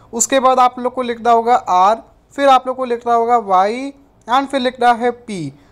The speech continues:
ठीक है। और गाइस, अगर आप सभी लोग ने चैनल को सब्सक्राइब नहीं किया है तो फटाफट से कर लेना और नोटिफिकेशन बेल को भी all पे सेट कर लेना, because हमारे चैनल के ऊपर ऐसी वीडियोज़ आने वाली है जिससे आप सभी लोग दिन के दस से पन्द्रह डॉलर आसानी से कमा सकते हो।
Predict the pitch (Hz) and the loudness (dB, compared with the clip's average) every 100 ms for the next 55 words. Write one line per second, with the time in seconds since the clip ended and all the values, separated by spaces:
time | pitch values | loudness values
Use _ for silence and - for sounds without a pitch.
0 | _ 254 269 269 202 233 240 262 254 254 | _ -8 0 2 2 2 2 0 0 0
1 | 240 240 262 262 247 262 262 226 247 269 | 0 -2 -6 -6 -4 -4 0 0 0 -2
2 | 269 262 - 247 233 233 226 226 226 226 | -4 -4 0 0 2 0 0 0 2 2
3 | 233 233 220 220 226 220 233 220 208 202 | 0 -4 0 0 -2 -4 -4 -2 -2 0
4 | 202 202 202 202 202 220 247 247 269 240 | 0 0 0 -4 -6 -8 -6 -2 0 2
5 | 233 233 233 214 202 220 208 202 196 208 | 2 0 2 0 0 -4 -2 -2 -2 -2
6 | 202 196 247 277 - - - 277 320 277 | 0 2 2 2 -6 -12 -6 2 2 4
7 | 254 240 254 262 262 254 262 262 247 226 | 2 2 0 -2 -4 -2 -4 -2 0 0
8 | 233 269 240 240 240 240 233 226 214 240 | -2 -4 -6 -4 0 2 2 2 0 -4
9 | 226 - 240 220 226 240 240 233 214 247 | -8 0 2 2 0 -4 -2 -2 -2 -6
10 | 240 254 214 226 226 240 233 233 202 202 | -4 -4 0 0 0 2 2 2 0 0
11 | 214 208 214 208 202 190 196 202 214 185 | -2 0 2 0 2 0 0 -6 -2 0
12 | 185 214 220 - 220 233 254 | 2 0 -2 -6 0 2 0